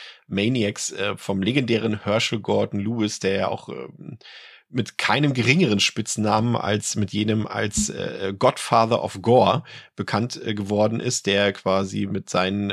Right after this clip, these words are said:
ähm, ja, fünf bekanntesten Filmen, Blood Feast, Two Thousand Maniacs, The Wizard of Gore, Gore Gore Girls und Color Me Blood Red quasi ja legendär wurde, weil er quasi der Erste war, der wirklich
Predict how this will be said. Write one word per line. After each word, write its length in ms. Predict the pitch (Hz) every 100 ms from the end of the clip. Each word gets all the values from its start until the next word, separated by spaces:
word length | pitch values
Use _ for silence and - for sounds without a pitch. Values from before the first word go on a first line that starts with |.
| -
ähm, 420 | 95 95 98 101 -
ja, 100 | -
fünf 280 | - 123 -
bekanntesten 520 | - 117 120 - 113
Filmen, 300 | - 110 107
Blood 240 | 101 113
Feast, 320 | - 107 -
Two 120 | - 107
Thousand 340 | 101 98 98
Maniacs, 500 | 98 101 98 104 -
The 80 | 101
Wizard 320 | 98 95 87
of 140 | 98
Gore, 360 | - 104 104 104 - - -
Gore 220 | 110 113
Gore 220 | 110 107 98
Girls 400 | 101 101 107 90
und 120 | 98
Color 260 | - 101
Me 160 | 101 98
Blood 360 | 104 95 92 101
Red 220 | 101 -
quasi 320 | - 98 95
ja 100 | 92
legendär 800 | 92 110 110 95 104 98 107 95
wurde, 260 | 92 101
weil 140 | 95 85
er 80 | 90
quasi 320 | - 92 95
der 100 | 87
Erste 360 | - - -
war, 140 | 92 92
der 160 | 95
wirklich 300 | 95 - 101